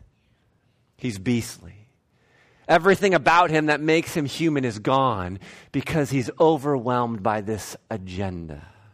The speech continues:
The Satan has entered him.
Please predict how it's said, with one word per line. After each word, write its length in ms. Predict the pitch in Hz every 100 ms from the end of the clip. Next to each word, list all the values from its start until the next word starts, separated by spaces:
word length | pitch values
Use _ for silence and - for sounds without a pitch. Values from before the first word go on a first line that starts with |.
| _ _ _ _ _ - - _ _ _ _ -
The 60 | 104
Satan 480 | - 139 110 104 98
has 180 | 101
entered 380 | 107 110 - 90
him. 340 | 92 80 78